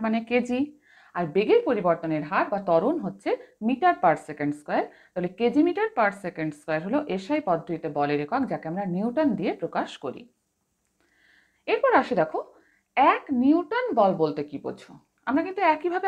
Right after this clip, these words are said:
আলোচনাটাকে নিয়ে যাচ্ছি। এক্ষুনি নিউটনের সংজ্ঞা পড়লাম যে নিউটন হচ্ছে বলের এসআই পদ্ধতিতে একক। নিউটন মানেই হলো কেজি মিটার per second square, কারণ বল সমান ভর into ত্বরণ। তাহলে আমরা কিভাবে লিখতে পারি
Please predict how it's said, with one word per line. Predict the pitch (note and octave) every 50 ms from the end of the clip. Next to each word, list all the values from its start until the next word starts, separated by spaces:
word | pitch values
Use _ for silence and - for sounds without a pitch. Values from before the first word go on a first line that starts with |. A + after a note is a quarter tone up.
| F4
আলোচনাটাকে | E4 D#4 D#4 D4+ D4 D4 D4 C#4+ D4 A#3+
নিয়ে | F#3+ D#3+ C#3+
যাচ্ছি। | C3+ - - - G3+ G#3+
এক্ষুনি | G#3+ - F#4 F#4+ E4 D4
নিউটনের | D4 D4 D#4 D4+ D#4+ D#4+ - -
সংজ্ঞা | C#4 C4+ C#4 D4 C#4+ D4
পড়লাম | F3+ D3+ C#3+ C#3+ C#3 C3+ - - _ _ _ _ - - - _ - -
যে | E4+ F4+ D4+ A3 A3 - - - - G3+
নিউটন | G#3+ A#3+ C4 C4 E4 E4+ F4+ G4
হচ্ছে | G4 - A#4 F4+ A3 F#3+ G3+
বলের | G3 G3+ G#3 A3 C4+ D#4+ F#4 G4 - - - G3+
এসআই | G3+ - - B3 B3 B3 B3 B3+
পদ্ধতিতে | B3+ A#3 A3 C#4 C#4+ D4 F#3+ G#4+ - - D3
একক। | - - E2+ - _ _ _ _ _ _ _ _ _ _ _ _ _ _ _ _ _ - - - - _ _ - G#3
নিউটন | A#3+ C#4 F4+ G4 A#4 B4+ B4+ G#4+ D#4
মানেই | C#4 C4 D4+ G#4 - F#4
হলো | C4 A#3+ D4 - - -
কেজি | C#4 C#4+ C#4+ D4 F#4 G#4+ G4 C#4+
মিটার | C4+ - D#4 D#4 D#4 D4+ C4+
per | A#3 A#3+ A#3+ - -
second | G3 - D#3+ C#3+ C#3+ -
square, | - - - - - - - _ _ _ _ _ _ _ _ _ _ -
কারণ | - A3 D4+ G#4 C5 G#4+ B3+ F3+
বল | E3 D#3+ D#3+ -
সমান | - G3+ A3+ C4+ D#4 G3+
ভর | F#3 E3 D3+ D3+ D#3
into | F3 C#4 D#4 -
ত্বরণ। | F3 D3 - - - F#3+ -
তাহলে | - D4+ F4 F#4
আমরা | F#4 G4 G4 G4
কিভাবে | - D4+ E4 G4 G4+ F#4+ B3+
লিখতে | G3 - - D#3+ C#3+ B2+
পারি | B2+ - -